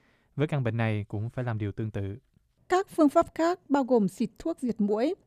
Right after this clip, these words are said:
Speaker 2: dạy mọi người làm thế nào để xóa bỏ các khu vực nuôi muỗi như các thùng chứa nước hoặc nước đọng trong các thùng chứa gần nhà ở.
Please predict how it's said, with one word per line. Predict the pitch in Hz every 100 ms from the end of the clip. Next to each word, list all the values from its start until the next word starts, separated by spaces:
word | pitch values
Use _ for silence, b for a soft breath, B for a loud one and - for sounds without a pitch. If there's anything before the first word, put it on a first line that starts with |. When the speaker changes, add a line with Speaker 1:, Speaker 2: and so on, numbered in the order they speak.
| _ _ -
Speaker 2:
dạy | 226 214
mọi | 190
người | 208 214
làm | 202 185 180
thế | 202
nào | 240 233
để | 180
xóa | 175 202
bỏ | 185 277 196
các | 262 -
khu | 277 247
vực | 240 -
nuôi | 233
muỗi | 226 233 233 339 b b b
như | 254
các | 262 294
thùng | - 202
chứa | 180 214
nước | 208 262 359 - _ -
hoặc | 208 202
nước | 214
đọng | 269 277 - -
trong | 240
các | 262 269
thùng | - 202
chứa | 175 190 202
gần | 226 180
nhà | 185 185
ở. | 196 180